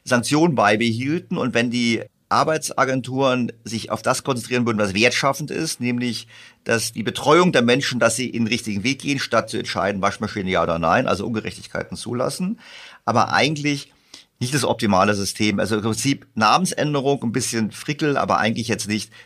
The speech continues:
die große Änderung. Wäre denn das Bürgergeld die große Änderung?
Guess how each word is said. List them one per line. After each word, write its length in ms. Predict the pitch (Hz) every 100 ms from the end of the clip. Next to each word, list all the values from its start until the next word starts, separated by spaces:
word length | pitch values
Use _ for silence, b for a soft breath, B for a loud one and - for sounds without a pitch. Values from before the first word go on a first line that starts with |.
| -
die 100 | 104
große 360 | 101 113 110
Änderung. 480 | 80 85 80 73 71 _ B B B B B B B B B _ _ _ _
Wäre 460 | 101 135 226 214 180
denn 160 | 156
das 180 | 147 143
Bürgergeld 800 | - 160 156 104 87 82 80 -
die 40 | -
große 380 | 90 92 82 80
Änderung? 560 | 76 82 85 80 78